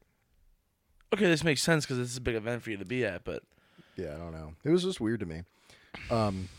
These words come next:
Speaker 2: yeah, I, I
Speaker 1: I pre-grieved, bro. Don't worry about it.
Speaker 2: I, um,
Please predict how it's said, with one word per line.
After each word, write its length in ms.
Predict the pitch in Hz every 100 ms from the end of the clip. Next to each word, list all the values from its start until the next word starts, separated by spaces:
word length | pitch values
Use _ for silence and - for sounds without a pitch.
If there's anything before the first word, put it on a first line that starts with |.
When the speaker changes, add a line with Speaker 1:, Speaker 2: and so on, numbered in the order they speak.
| - - - - _ - _ -
Speaker 2:
yeah, 240 | 180 226 -
I, 200 | - 110
I 340 | 110 110 117 113
Speaker 1:
I 40 |
pre-grieved, 540 | 110 185 180 151 165 117
bro. 140 | 117
Don't 100 | 120 139
worry 140 | 123
about 140 | 101 - _
it. 500 | 53 53 57 52 - _ _ - - -
Speaker 2:
I, 160 | 117 123
um, 360 | 120 110 92